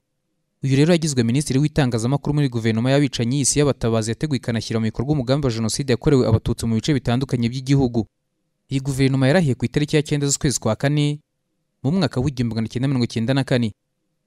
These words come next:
Uyu Eliezer Niyitegeka yari umunyamuryango wa M D R, akaba yari perezida wayo muri perefegitura ya Kibuye kuva mu mwaka w'igihumbi magana cyenda mirongo icyenda na rimwe kugeza mu mwaka w'igihumbi magana cyenda mirongo icyenda na kane. Kandi Niyitegeka yari umwe mu bagize biro politike M D R ku rwego rw'igihugu.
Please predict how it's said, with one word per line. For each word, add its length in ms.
Uyu 160
Eliezer 460
Niyitegeka 460
yari 80
umunyamuryango 580
wa 60
M 160
D 240
R, 40
akaba 240
yari 120
perezida 380
wayo 180
muri 140
perefegitura 540
ya 60
Kibuye 580
kuva 180
mu 60
mwaka 300
w'igihumbi 240
magana 120
cyenda 180
mirongo 140
icyenda 300
na 80
rimwe 420
kugeza 320
mu 60
mwaka 300
w'igihumbi 260
magana 140
cyenda 200
mirongo 160
icyenda 280
na 100
kane. 300
Kandi 240
Niyitegeka 480
yari 80
umwe 120
mu 100
bagize 300
biro 220
politike 540
M 160
D 200
R 100
ku 100
rwego 260
rw'igihugu. 600